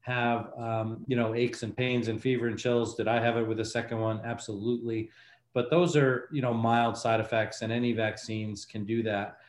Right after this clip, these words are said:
As a matter of fact, it's interesting that the shingles vaccine called Shingrix has a fairly high rate of, of side effects related to a new adjuvant that they use in it. And I, I think these are fairly comparative.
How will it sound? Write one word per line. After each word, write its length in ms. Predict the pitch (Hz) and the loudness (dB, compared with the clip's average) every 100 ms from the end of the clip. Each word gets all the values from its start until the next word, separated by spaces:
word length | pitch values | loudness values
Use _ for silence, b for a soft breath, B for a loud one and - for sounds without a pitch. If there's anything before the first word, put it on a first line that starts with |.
| b b | b b
As 120 | 139 131 | -2 2
a 40 | |
matter 160 | 147 147 | 6 4
of 120 | - | 4
fact, 320 | 139 135 - | 4 4 2
it's 240 | - 123 | -6 0
interesting 440 | 143 131 120 123 113 | 0 0 -4 -2 0
that 260 | 113 113 113 | 2 0 -2
the 100 | 107 | -6
shingles 380 | - 156 117 | 0 2 2
vaccine 420 | 117 107 - - 113 | 2 0 -2 -14 -6
called 160 | 104 | -6
Shingrix 720 | 104 - 170 113 101 - - - b b b - | -4 0 2 2 0 -4 -14 -16 b b b -2
has 200 | 135 135 | 0 0
a 40 | |
fairly 460 | 135 208 247 202 131 | 0 2 4 4 2
high 220 | - 139 | 2 0
rate 520 | 131 120 127 123 120 - | 2 2 2 2 -2 -4
of, 440 | 120 113 113 113 - | -2 0 -2 -4 -10
of 200 | 117 107 | -10 -2
side 260 | 131 135 | 4 4
effects 400 | 123 120 110 - | 4 0 -2 -2
related 380 | 117 117 120 117 | -2 2 2 2
to 120 | 117 | 0
a 40 | 110 | 0
new 180 | 113 | 2
adjuvant 500 | 110 123 120 107 104 101 | 2 0 0 -2 -2 -4
that 140 | 101 | -4
they 100 | 107 | -2
use 360 | 104 107 101 - - _ _ _ - - | -2 -2 -4 -10 -18 _ _ _ -18 -8
in 180 | 107 | -6
it. 180 | 107 - b b b b b | -4 -8 b b b b b
And 320 | 123 120 117 | 0 2 4
I, 140 | 117 120 | 4 2
I 60 | 147 | 0
think 340 | 143 202 190 - | 2 2 0 2
these 240 | 151 135 | 4 6
are 80 | 127 | 4
fairly 460 | - 139 135 123 | 2 2 4 4
comparative. 880 | 117 - 107 - 127 123 104 98 95 | 2 -2 -6 -2 2 4 4 0 -4